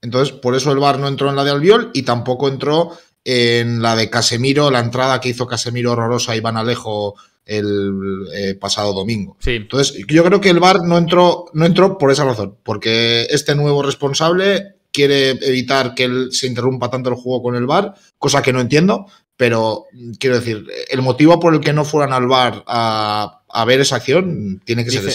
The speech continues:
Speaker 1: ese. Si
Speaker 2: dice
Speaker 1: no,
Speaker 2: por
Speaker 1: no
Speaker 2: aquí
Speaker 1: entiendo.
Speaker 2: nuestro compañero Samu que, que dice que no es mano porque viene producida de un agarrón y que sí la miró el var.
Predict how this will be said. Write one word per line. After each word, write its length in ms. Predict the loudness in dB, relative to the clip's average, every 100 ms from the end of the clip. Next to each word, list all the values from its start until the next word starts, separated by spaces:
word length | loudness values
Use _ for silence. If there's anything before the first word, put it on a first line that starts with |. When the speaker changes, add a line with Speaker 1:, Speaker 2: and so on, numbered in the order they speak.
| -8
Speaker 1:
ese. 60 | -8
Si 140 | -2
Speaker 2:
dice 120 | 2
Speaker 1:
no, 60 | 4
Speaker 2:
por 80 | 4
Speaker 1:
no 60 |
Speaker 2:
aquí 140 | 4 4 6 6 6
Speaker 1:
entiendo. 160 | 6 4
Speaker 2:
nuestro 220 | 0 0
compañero 360 | 0 0 2 0
Samu 400 | 0 -2 -2 -4 _ _ -2
que, 560 | 2 2 2 2 0
que 60 | 0
dice 200 | 2 2
que 80 | 4
no 80 | 4
es 100 | 4
mano 360 | 2 2 0
porque 380 | 2 2 2 -2
viene 180 | -2 0
producida 540 | 2 0 0 -2 -2 -2
de 80 | -2
un 140 | 0 0
agarrón 640 | 0 0 2 2 0 -10 _ _ _
y 100 | -10
que 120 | -4 -2
sí 220 | 0 0
la 120 | -2
miró 220 | -4 -4
el 100 | -2
var. 360 | -4 -6 -8